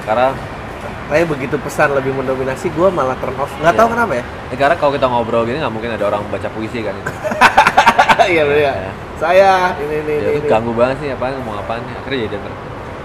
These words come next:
Speaker 1: Kalau misalnya kita ngobrol pasti ada back sound-nya ya. Pa-, ya emang itu, itu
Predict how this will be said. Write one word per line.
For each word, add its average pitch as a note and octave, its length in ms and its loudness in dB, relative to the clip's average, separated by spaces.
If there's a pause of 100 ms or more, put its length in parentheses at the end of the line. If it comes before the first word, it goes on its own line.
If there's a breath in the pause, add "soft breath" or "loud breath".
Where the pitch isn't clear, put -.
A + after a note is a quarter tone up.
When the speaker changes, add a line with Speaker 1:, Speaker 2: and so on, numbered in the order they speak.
Speaker 1:
Kalau A#2+ 160 -6
misalnya A#2 180 -6
kita A#2 140 -4
ngobrol A#2 280 0
pasti C3 200 0
ada C3 160 0
back G#2 160 0
sound-nya B2+ 260 0
ya. F2 100 -6 (120)
Pa-, G2 240 -6
ya G#2+ 160 0
emang C3 180 0
itu, C3+ 160 0 (160)
itu C3 240 -4